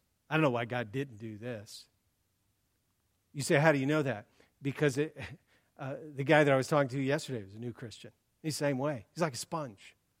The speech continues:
He's th-, throwing the Bible at him, throwing verses at him. "Wow, I never, I never saw that before." I never,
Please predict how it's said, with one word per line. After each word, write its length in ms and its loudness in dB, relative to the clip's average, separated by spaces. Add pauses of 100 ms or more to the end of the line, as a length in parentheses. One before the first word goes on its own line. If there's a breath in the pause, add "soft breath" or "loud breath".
(540)
He's 360 -8 (240)
th-, 180 -16
throwing 240 4
the 60 -2
Bible 340 4
at 120 -4
him, 120 -14
throwing 240 2
verses 360 0
at 80 -8
him. 100 -18 (100)
"Wow, 280 -2
I 40 -6
never, 180 -6
I 60 -12
never 140 0
saw 220 -2
that 100 -6
before." 240 -10
I 40 -10
never, 180 -2